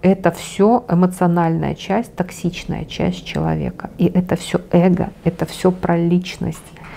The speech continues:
это всё про то, что мы считаем "я". А на самом деле, вот когда мы говорим о личности и когда мы говорим о "я", это разные вещи. "Я" — это единое сознание, "я"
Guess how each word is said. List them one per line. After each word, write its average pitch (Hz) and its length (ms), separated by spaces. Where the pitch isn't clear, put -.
это 180 220
всё 180 300
про 180 220
то, 190 240
что - 180
мы 180 120
считаем 175 640
"я". 156 340
А 165 100
на 160 100
самом 196 460
деле, 165 360
вот 170 160
когда 160 320
мы 160 160
говорим 160 320
о 156 60
личности 170 560
и - 20
когда 156 340
мы 156 140
говорим 151 380
о 156 100
"я", 160 240
это 233 220
разные 180 360
вещи. 160 480
"Я" — 175 360
это 185 400
единое 165 500
сознание, 147 680
"я" 175 320